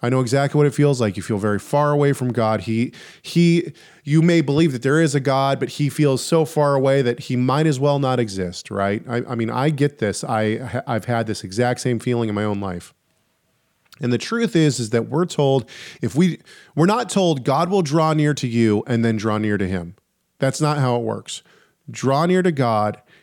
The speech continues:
and he will draw near to you. Now, there are some practical ways that you can do this. Um, and I think that everyone's gonna have to find their own ways to draw near to God. Ultimately,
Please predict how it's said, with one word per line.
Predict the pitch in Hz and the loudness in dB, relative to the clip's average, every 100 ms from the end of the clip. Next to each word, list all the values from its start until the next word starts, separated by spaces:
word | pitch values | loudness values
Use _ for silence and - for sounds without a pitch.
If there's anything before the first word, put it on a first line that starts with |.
| _ - | _ -4
and | 110 | -2
he | - | 0
will | 117 117 | 0 0
draw | 117 104 | 0 0
near | 104 98 | 0 -4
to | 90 | -6
you. | 90 87 | -8 -8
Now, | 127 131 | -4 -2
there | 131 165 | 0 0
are | |
some | 160 127 | 0 -4
practical | - 139 - 156 123 | -2 -2 -2 -4 -2
ways | 120 | 0
that | 107 | -2
you | 117 | -8
can | 98 | -8
do | 95 107 | -6 -4
this. | 127 143 - - - - - | -4 -6 -10 -18 -20 -14 -6
Um, | 101 95 101 | -2 -2 -2
and | 139 123 117 | -2 -2 -2
I | - 123 | -2 0
think | 156 | 0
that | 131 113 110 - | 0 -2 -6 -6
everyone's | 147 131 139 123 | -2 0 0 0
gonna | 120 113 | -2 -2
have | 117 113 - | -2 -4 -6
to | - 110 107 104 - - _ | -2 0 0 -2 -6 -20 _
find | - - 127 123 | -8 -2 0 0
their | 117 | 0
own | 123 123 120 | 0 0 0
ways | 107 98 92 - - _ _ - | -2 -4 -6 -12 -18 _ _ -14
to | - 120 113 110 | 0 2 4 0
draw | 107 110 | -2 -2
near | 104 98 | 0 -4
to | 92 | -4
God. | 95 92 | -4 -2
Ultimately, | 165 185 - 196 139 107 101 101 | 2 0 2 2 2 -2 -6 -6